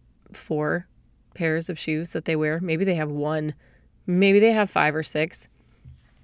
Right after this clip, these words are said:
But they really will not have a lot of shoes that they wear over and over and over again. They are so fine with wearing their most favorite comfortable pair of shoes. And so that's all you need.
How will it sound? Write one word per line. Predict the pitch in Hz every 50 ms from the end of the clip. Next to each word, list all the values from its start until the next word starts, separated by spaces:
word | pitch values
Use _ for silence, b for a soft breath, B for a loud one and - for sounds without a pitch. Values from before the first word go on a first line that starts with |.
| _ _ - -
But | 208 180
they | 208 196
really | 185 175 170 170 180 190
will | 185 185 180 175
not | 165 156 156 160 175
have | 185 165 156 151 156
a | 165
lot | 160 147 - 143 147 151
of | 156 147
shoes | - - 151 147 143
that | - 165 -
they | - 151
wear | 147 151 147 143 -
over | - 151 147
and | 143 139
over | 135 135 139
and | 135
over | 139 143 147
again. | 139 135 139 139 143
They | 156 156 156
are | 160 185
so | 185 - - - - 156 151
fine | 156 - - 160 151 143 151 160 180 208 B B B B B B B B B B
with | - 185 180
wearing | 175 160 160 156 151 156 165 170 180 190 196 -
their | - 175 165 160
most | 165 160 160 160 - -
favorite | - 147 147 147 160 -
comfortable | - - 156 147 147 - 156 160 151
pair | 151 170 151 151 139
of | 147 -
shoes. | - 208 202 180 - 151 - - b b b b b b b b b b
And | - 180 175 175
so | - - 180 165 160 156 151 151 151 - _ _ _ _ _ _ _ - - _ _ _ -
that's | - 165 147 170 156 160 165 -
all | 170 160 160
you | 165 165 170 175
need. | 180 208 226 202 139 -